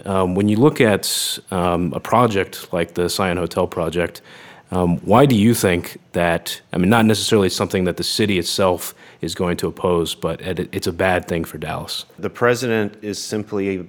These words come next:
Speaker 2: a bad brand. I mean,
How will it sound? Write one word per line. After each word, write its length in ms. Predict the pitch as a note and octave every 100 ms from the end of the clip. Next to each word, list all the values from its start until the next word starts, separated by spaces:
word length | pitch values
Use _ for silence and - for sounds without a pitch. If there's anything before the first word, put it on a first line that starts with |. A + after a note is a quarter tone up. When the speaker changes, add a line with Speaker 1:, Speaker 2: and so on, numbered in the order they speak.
| -
Speaker 2:
a 100 | G#2+
bad 340 | G2+ G#2 G2+
brand. 420 | G2+ A2 A2+ C#2+ - _ _ _ _ _ _ _ _ _ _ _ - G2+
I 40 | G#2
mean, 340 | F#2+ F#2 F#2